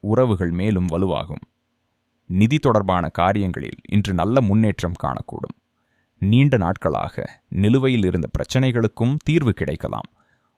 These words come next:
உழைப்பு மற்றும் விழிப்புணர்வு தான் தேங்கிய பணிகளை நிறைவு செய்யும் முக்கிய கீ. சமீபத்தில் கிடைத்த வருமானம் அல்லது ஒரு வழக்கின் முடிவு உங்கள் பொருளாதாரத்தை மேம்படுத்தும்.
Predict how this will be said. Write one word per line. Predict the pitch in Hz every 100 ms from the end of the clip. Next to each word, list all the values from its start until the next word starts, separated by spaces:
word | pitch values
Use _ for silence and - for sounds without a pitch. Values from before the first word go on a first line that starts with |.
| -
உழைப்பு | - 104 135 - 139 143 -
மற்றும் | 92 95 - 107 98
விழிப்புணர்வு | 90 120 - 87 76 57 65
தான் | 104 98 - _ _ _ -
தேங்கிய | 127 151 117
பணிகளை | 87 87 92 87 65 -
நிறைவு | 78 95 120
செய்யும் | 101 80 73 - -
முக்கிய | 107 - 156 131
கீ. | - 120 - _ _ _ _ _ _ _
சமீபத்தில் | - 90 101 147 156 - 110 -
கிடைத்த | 95 -
வருமானம் | 62 80 104 117 123 135 156
அல்லது | - 95 92 87 78
ஒரு | 92 110 101
வழக்கின் | 80 95 120 131 104
முடிவு | 87 92 71 - -
உங்கள் | 92 95 78 73
பொருளாதாரத்தை | 85 90 120 117 92 - - 55
மேம்படுத்தும். | 73 98 - - - -